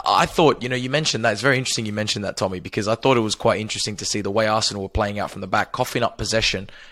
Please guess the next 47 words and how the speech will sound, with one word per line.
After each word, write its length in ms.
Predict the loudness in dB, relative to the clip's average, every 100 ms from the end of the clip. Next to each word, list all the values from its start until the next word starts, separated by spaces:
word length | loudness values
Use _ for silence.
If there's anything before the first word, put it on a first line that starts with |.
| -10 -2
but 140 | 0
they 100 | 0
kept 460 | -2 0 0 0 -2
playing, 320 | 2 2 2 -2
right? 180 | -2
They 120 | -2 -6
kept 340 | -2 -2 -2
playing 260 | -4 -2 -2
this 120 | 0
style, 280 | 2 2 2
and 80 |
I 60 | -2
think 180 | -4 0
that's 220 | 0 0
probably 320 | -2 -2 -2
testament 460 | -4 -4 -4 -8 -8
to 60 |
Mikel 260 | -6 -2 -2
Arteta. 380 | 0 -2 -2 -2
Is 120 | 2
that, 220 | 2 2 -6 -16 -10
is 120 | -2 0
that 220 | 0 2
promising 400 | 2 2 0 -2
if 100 | 0
you're 80 | 2
an 100 | 4
Arsenal 280 | 2 0 0
fan, 240 | 0 0
seeing 300 | 0 -2 2
that 260 | 0 0 -4
they, 100 | -4 -2
they're 80 | -2
sticking 360 | -2 -2 -2
with 120 | -2 -2
a 40 |
system 360 | -2 -4 -4 -2
no 100 | 2
matter 200 | 2 4
what, 180 | 2
and 80 | 2
eventually 480 | 2 4 4 0 0
they're 140 | 2
gonna 160 | 4 4
get 100 | 4
it 60 | 4
right? 240 | 2